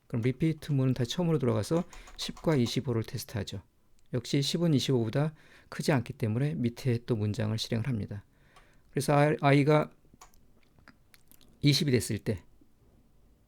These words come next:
이십에다 오를 더하면 이십오가 되죠. 그럼 i가 다시 여기가 이십오가 되고 이십오는 이십오보다 크지 않기 때문에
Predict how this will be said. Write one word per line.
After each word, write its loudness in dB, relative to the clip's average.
이십에다 2
오를 4
더하면 2
이십오가 0
되죠. -6
그럼 -2
i가 4
다시 2
여기가 2
이십오가 -2
되고 -8
이십오는 4
이십오보다 2
크지 0
않기 0
때문에 2